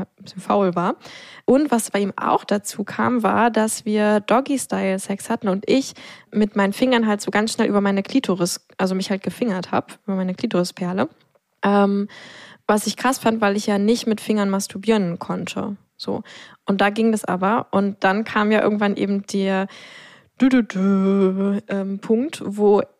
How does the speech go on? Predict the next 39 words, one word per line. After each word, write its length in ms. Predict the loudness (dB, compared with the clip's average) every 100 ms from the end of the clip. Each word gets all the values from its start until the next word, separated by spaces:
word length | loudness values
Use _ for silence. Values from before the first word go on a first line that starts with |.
| 0
er 140 | 2
dann 160 | 2 2
irgendwann 320 | 2 2 2
mal 120 | 2
meinte, 420 | 0 0 -2 -4 -4
er 80 |
fände 260 | -2 0 0
es 120 | -2
irgendwie 260 | -2 -4 -6 -16
komisch, 640 | 0 0 2 0 -2 -4
wenn 220 | -4 -2
ich 180 | -4 -4
mich 180 | -6 -6
fingere, 520 | -4 -4 -2 -4 -2
während 480 | -2 -2 -4 -4 -6
wir 420 | -2 0 -2 -4 _ -16
Doggy-Style-Sex 840 | -4 -2 -2 -4 -2 -2 -4 -8 -4
haben. 240 | -4 -4 -8 -14 -20 -16 0
Und 360 | 2 2 0
außerdem 360 | 0 2 0 -2
findet 300 | -2 -4 -2
er 120 | 0
es 120 | 0 -2
irgendwie 220 | -6 -6 0
auch 220 | 0 0
anstrengend, 720 | -2 -2 -4 -2 -2 -2 -6 -16 -20 _
dass, 420 | 2 2 0 -6 -10 _
ähm, 300 | 0 2 2 2
er 200 | 4 4
mich 220 | 0 -2
immer 180 | -2 0
erst 300 | 0 0 -2
in 60 |
der 100 | 0
Missionarstellung 840 | 0 -2 -2 0 0 0 -2 -2
zum 220 | -2 -6 -2
Kommen 340 | 0 0 0
bringen 300 | 0 0 2
muss, 400 | 2 0 -4